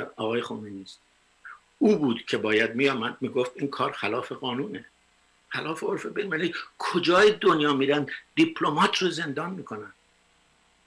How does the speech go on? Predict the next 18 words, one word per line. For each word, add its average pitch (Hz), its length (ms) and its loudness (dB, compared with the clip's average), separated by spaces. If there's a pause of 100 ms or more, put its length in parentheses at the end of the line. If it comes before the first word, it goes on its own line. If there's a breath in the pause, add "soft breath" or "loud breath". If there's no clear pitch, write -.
(680)
جمهوری 120 300 0
اسلامی 110 380 -6
البته. - 360 -16 (1040 loud breath)
کجای 156 360 6
دنیا 165 320 4
دیپلمات 131 600 2
ها 170 160 2
به 160 120 2
عنوان 139 360 2
عوامل 131 640 0
ترور 135 480 4
استفاده - 480 -6
می‌شن؟ 113 320 -6 (1000)
رژیم 120 280 0
های 139 140 0
مثل - 260 -4
عراق، 127 460 -4 (600)
مثل 131 380 2